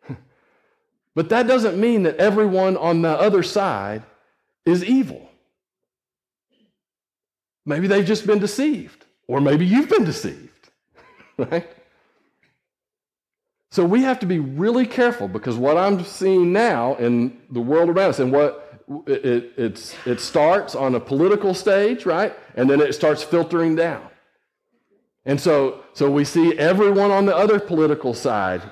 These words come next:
of the aisle, oh, they, they are evil. And then that filters down. Well, I know that person who voted for them. They must be evil. Okay, that is not true. Now, there are people that are intentionally doing evil. I'm not gonna,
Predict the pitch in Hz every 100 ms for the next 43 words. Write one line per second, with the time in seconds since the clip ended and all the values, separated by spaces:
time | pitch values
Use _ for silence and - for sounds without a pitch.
0 | - 120 117 107 95 82 80 - _ _
1 | _ 135 135 104 - _ _ 104 107 104
2 | 107 104 98 110 110 82 - _ _ _
3 | _ _ _ _ _ - 139 151 156 160
4 | - 180 175 180 165 214 208 131 165 214
5 | - - - 123 135 143 175 185 147 131
6 | 123 120 127 131 190 277 113 107 90 85
7 | 82 120 208 95 - 85 78 78 78 -
8 | _ _ _ _ _ _ _ _ _ -
9 | 131 - 156 202 233 160 - 139 180 190
10 | - 262 233 101 - _ 139 160 151 190
11 | 226 196 202 202 190 127 123 120 120 113
12 | 143 135 123 107 107 101 101 117 78 -
13 | 95 117 131 110 98